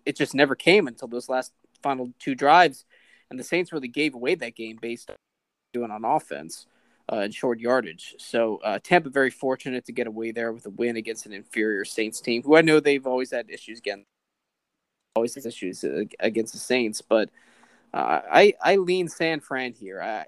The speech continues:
I, we talk about, like, the injured player theory, Alec. In the first game after the quarterback gets hurt, uh, you kinda get a, a rallying of the troops here. So I,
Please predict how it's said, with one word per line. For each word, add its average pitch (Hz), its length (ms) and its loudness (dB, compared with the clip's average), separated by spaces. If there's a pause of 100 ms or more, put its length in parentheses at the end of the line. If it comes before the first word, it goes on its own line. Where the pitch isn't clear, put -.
(140)
I, 92 140 -12
we 143 120 -6
talk 165 240 4
about, 151 240 0
like, 139 140 -4
the 127 120 -4
injured 139 260 -8 (280)
player 156 300 0
theory, 151 420 -2
Alec. 147 260 0 (460)
In 143 120 -12 (420)
the - 80 -20
first - 380 -2 (100)
game 135 360 -2
after 135 400 -2
the 127 80 -10
quarterback 139 500 0
gets - 200 -6
hurt, 147 260 2 (640)
uh, 120 60 0
you 123 140 0
kinda 139 220 -2
get 131 140 -2
a, 117 80 -8 (240)
a 123 100 -2
rallying 135 460 2
of 117 80 -8
the - 60 -20
troops - 340 -8
here. 147 280 0
So 127 320 -2
I, 104 140 -2